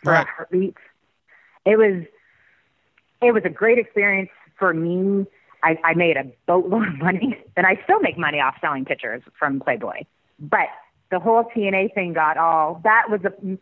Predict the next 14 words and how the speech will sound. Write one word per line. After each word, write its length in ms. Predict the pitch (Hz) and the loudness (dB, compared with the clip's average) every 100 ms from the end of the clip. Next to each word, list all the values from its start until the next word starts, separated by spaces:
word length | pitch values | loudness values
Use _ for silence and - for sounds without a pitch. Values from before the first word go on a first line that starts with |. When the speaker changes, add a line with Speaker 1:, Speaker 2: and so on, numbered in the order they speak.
| _ | _
Speaker 1:
problem 360 | - 180 180 165 | -2 -2 -2 -10
with 120 | - | -10
T 120 | 170 | -10
N 120 | 160 156 | -8 -6
A. 240 | 135 135 | -8 -6
There 140 | 165 165 | -2 0
was 120 | 170 | 0
no 640 | 160 165 180 190 196 226 - _ _ _ - | -2 -2 2 4 4 2 -2 _ _ _ -6
person 680 | - 196 190 175 156 156 - _ _ _ - 156 | 0 0 0 -6 -6 -6 -14 _ _ _ -8 -2
leader. 480 | 180 196 139 - - - | 2 2 0 -6 -16 -2
There 100 | 170 | 0
was 100 | 156 | 0
no 280 | 165 190 202 | 2 4 4
leader. 480 | 185 156 131 - | 4 2 -2 -6